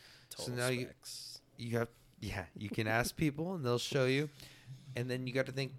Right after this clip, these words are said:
Speaker 1: growing areas. So there's certain places that Petite Syrah grows that I really like. And in California, they do.
Speaker 2: Hmm.
Speaker 1: Even though Petite Syrah,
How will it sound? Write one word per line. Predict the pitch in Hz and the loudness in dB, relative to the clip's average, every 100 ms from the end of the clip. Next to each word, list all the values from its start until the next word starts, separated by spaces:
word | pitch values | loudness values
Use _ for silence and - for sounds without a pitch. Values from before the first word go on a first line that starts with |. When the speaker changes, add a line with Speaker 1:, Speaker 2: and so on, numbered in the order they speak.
| 131 | -12
Speaker 1:
growing | - 160 156 139 98 | -2 2 2 0 -2
areas. | 95 87 90 139 - | -4 -6 -10 -10 -10
So | - | -2
there's | 139 156 | 0 2
certain | - 170 151 165 | 2 0 -2 -4
places | - 143 127 - 151 160 - | 0 2 2 0 -2 -4 -2
that | 110 110 107 - - | 2 4 4 0 -2
Petite | 123 117 143 135 | -4 -2 -6 -4
Syrah | - 127 117 113 110 | -4 0 2 2 2
grows | 113 110 110 - - - _ | 0 2 0 -4 -14 -20 _
that | 104 107 | -4 -2
I | 104 | -2
really | 101 101 117 120 113 | -2 -2 -2 -2 0
like. | 117 160 143 - | 0 -2 -2 -4
And | - 110 | -4 -4
in | 107 | -4
California, | - 107 117 - 127 131 110 104 - - - - | -6 -4 -4 -4 -6 -2 -2 -2 -6 -20 -20 -6
they | 107 110 | 0 0
do. | 104 107 92 _ _ - | 4 2 0 _ _ -14
Speaker 2:
Hmm. | 104 95 _ - - | -14 -14 _ -20 -10
Speaker 1:
Even | 127 113 | -6 0
though | 113 | 0
Petite | - 113 117 - | 0 -6 -6 -4
Syrah, | - 107 104 101 | 2 6 8 6